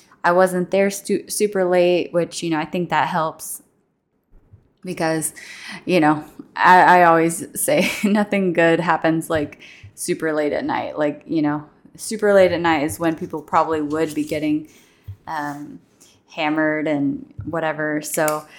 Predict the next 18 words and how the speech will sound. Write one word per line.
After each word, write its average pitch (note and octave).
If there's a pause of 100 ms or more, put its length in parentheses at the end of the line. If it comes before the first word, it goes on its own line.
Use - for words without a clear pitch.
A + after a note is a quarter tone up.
(960)
I F#3
didn't F3+
stay E3 (560)
too F3
late, D#3+
so -
I'm D#3+
sure E3+
that E3
helped. F3 (440)
Um, E3+ (480)
and G3+ (560)
yeah, A3
so, G3+
and, G3+
and G3+
the G3
gr-, -